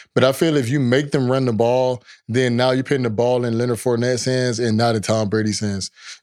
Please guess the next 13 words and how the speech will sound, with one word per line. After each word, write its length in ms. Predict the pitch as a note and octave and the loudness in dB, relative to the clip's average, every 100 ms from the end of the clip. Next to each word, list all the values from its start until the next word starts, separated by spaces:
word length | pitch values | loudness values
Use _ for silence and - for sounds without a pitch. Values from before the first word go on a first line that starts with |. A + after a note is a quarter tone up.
| C#3 | 2
And 360 | A#2+ A#2+ A#2 | 4 4 2
I 120 | B2+ | 0
feel 560 | C3+ - D#3 C#3+ C3 A#2+ | -2 0 0 2 0 0
Leonard 240 | A#2+ C#3 | 0 -2
Fournette's 340 | D#3 D3+ C#3+ C#3 | 0 0 0 0
having 240 | D3 C3 | -2 -2
a 60 | B2 | -4
great 300 | G#2 B2+ B2+ | -2 -2 -2
season, 440 | - C3 C3 C3 B2+ _ _ | -2 -2 -2 -4 -6 _ _
a 140 | B2 A#2 | 0 0
great 260 | A#2 C3 | 2 0
playoff 380 | B2+ B2+ C3 A#2+ | 0 0 0 0
run, 400 | A2 A#2+ C3+ C3 | -2 -2 -2 -4